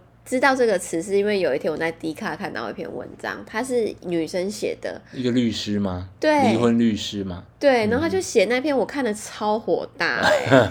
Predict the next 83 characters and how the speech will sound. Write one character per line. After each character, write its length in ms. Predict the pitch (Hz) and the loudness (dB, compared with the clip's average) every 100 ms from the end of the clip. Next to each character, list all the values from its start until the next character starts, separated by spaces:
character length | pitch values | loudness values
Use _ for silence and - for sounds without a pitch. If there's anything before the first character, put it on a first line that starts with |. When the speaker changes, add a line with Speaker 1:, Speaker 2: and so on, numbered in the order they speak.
| 104 | -2
Speaker 2:
<laughs> 200 | 92 87 | -6 -2
Speaker 1:
然 120 | 240 | 0
后 40 | 339 | 2
下 200 | 359 302 | 2 2
面 280 | 294 262 | 0 0
就 140 | - 247 | -2 -2
是 180 | 233 240 | 0 2
很 160 | 165 | 2
多 100 | 190 | 0
人 100 | 185 | 0
就 100 | 196 | -2
说 160 | 208 208 | -2 -4
什 140 | 196 | -2
么 120 | 165 160 - | -2 -4 -4
，“哦， 220 | 208 196 - - | -4 -4 -8 -20
千 260 | - - 269 | -8 -2 0
万 100 | 247 | 0
不 60 | 214 | -2
要 140 | 214 | -2
发 200 | 226 220 | -4 -4
这 80 | 226 | -4
种 160 | 170 | -4
文， 140 | 170 175 | -4 -4
这 100 | 233 | -4
边 160 | 233 | -4
什 80 | 240 | -4
么 140 | 170 170 | -4 -4
妈， 160 | 208 - | -6 -4
我 60 | |
跟 100 | 226 | -4
你 40 | 262 | -2
讲， 140 | 220 | -4
妈 160 | 208 226 | -4 -4
妈 160 | 233 | -4
的 60 | 214 | -4
同 200 | 214 170 | -4 -4
温 160 | 185 202 | -4 -4
层 200 | 214 165 | -4 -4
都 160 | 180 180 | -4 -4
很 200 | 202 - - | -6 -8 -12
厚。” 340 | - - - - | -6 -4 -4 -4
Speaker 2:
哦， 240 | 92 87 92 | -2 -2 0
你 80 | 104 | 2
会 160 | 123 | 4
被 140 | 120 117 | 4 2
站 300 | - 139 123 | 6 6 6
到 260 | 127 127 | 8 8
鼻 220 | 120 107 107 | 8 2 0
青 200 | 127 120 | 0 0
脸 260 | 98 104 | -2 -2
肿。 180 | 104 120 127 - | -6 -10 -14 0
Speaker 1:
反 180 | 247 254 | 4 4
正 80 | |
那 160 | 403 330 | 4 2
篇 280 | - 254 262 | 4 2 4
大 160 | 277 | 0
部 160 | 254 247 | 2 0
分 260 | 233 208 208 | 2 2 2
就 100 | 214 | -2
是 360 | 214 175 - - | 0 0 -2 -6
分 220 | - 180 | -2 0
两 120 | 170 - | -2 -4
派 280 | - 160 - 76 | -8 -10 -10 -12
嘛。 160 | 69 - - - | -14 -12 -12 -4
Speaker 2:
对， 220 | 95 85 - - | -2 -2 -6 -2
Speaker 1:
然 140 | 233 | 0
后 60 | 254 | 0
Speaker 2:
那 240 | - 143 | -2 0
我 60 | 131 | 0
们 120 | 135 | 4
先 180 | 170 180 | 4 6
讲 220 | 143 104 | 4 4
那 100 | 123 | 2
个， 140 | 120 | 2
那 160 | 139 151 | 0 0
篇 160 | 156 | 2
文 160 | 147 107 | 2 2
大 80 | 117 | 2
概 160 | 120 | 2
在 60 | 117 | 2
讲 260 | 110 90 101 | 0 -6 -8
什 100 | 101 | -12
么？ 160 | - | -18